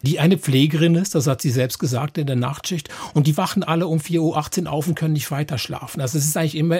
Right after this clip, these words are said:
ungefähr halb fünf in diesen gut siebzig Minuten und die dann so in einen Rant, in eine Anklage verfällt und auch den Kolonialismus von Großbritannien anprangert, die Arbeitsbedingungen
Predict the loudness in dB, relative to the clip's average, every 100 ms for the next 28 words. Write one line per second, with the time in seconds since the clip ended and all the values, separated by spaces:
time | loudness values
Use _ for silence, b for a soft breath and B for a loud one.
0 | -2 -8 0 2 2 0 -2 0 -2 -2
1 | -4 -4 -4 -10 -14 B B B -2 0
2 | 0 0 0 0 0 -2 -2 -2 0 2
3 | 4 2 2 0 B B B 0 0 0
4 | -2 0 0 0 0 0 0 0 0 0
5 | -2 -2 -2 -2 -2 0 -2 -2 0 0
6 | 0 -4 -2 -4 -4 -4 -4 -4 -2 0
7 | 2 0 -2 -4 -4 -4 -6 -4 -4 0
8 | 0 0 -2 -2 -2 -2 -4 -6 -6 -8
9 | -6 -8 -6 -8 -4 -4 -4 -8 -6 -6
10 | -4 -4 -4 -4 -4 -4 -6 -6 -6 -4
11 | -2 -4